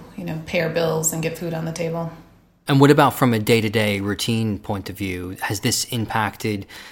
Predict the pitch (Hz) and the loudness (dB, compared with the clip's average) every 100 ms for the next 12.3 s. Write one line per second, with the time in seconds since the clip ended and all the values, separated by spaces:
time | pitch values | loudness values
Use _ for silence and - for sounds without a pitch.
0 | - - 117 95 95 110 104 101 101 95 | -20 -8 -4 -4 -2 0 0 -2 -4 -2
1 | 101 107 101 101 95 95 92 101 95 90 | -2 -2 -4 -4 -4 -4 -4 -4 -6 -6
2 | 90 90 - 117 113 - 117 110 98 95 | -10 -12 -6 -2 -2 -4 -4 -2 -2 -2
3 | 95 104 104 95 98 104 92 92 120 135 | -4 -4 -4 -4 -2 -2 -2 -2 -2 0
4 | 120 117 113 98 98 87 - 104 101 98 | 0 0 0 -2 -2 -4 -6 -6 -4 -4
5 | - 101 87 - 117 113 104 - - 110 | -4 -4 -6 -12 -2 0 0 -4 -12 -4
6 | 107 107 - - - 123 117 113 113 110 | 0 0 2 0 2 2 2 0 -2 -2
7 | 117 110 113 120 - _ _ - 220 381 | 0 0 0 -2 -6 _ _ 2 4 6
8 | 508 453 233 - 190 160 175 254 175 147 | 8 8 6 4 0 2 4 4 2 2
9 | 151 151 147 151 185 202 196 185 - - | 0 2 0 -2 0 4 6 4 -4 -14
10 | - 220 262 254 220 208 - 202 190 175 | -2 2 4 6 4 4 4 6 6 2
11 | 190 185 165 170 180 180 - - 175 170 | 4 4 4 4 4 2 -4 -2 0 2
12 | 160 160 165 | 2 0 -2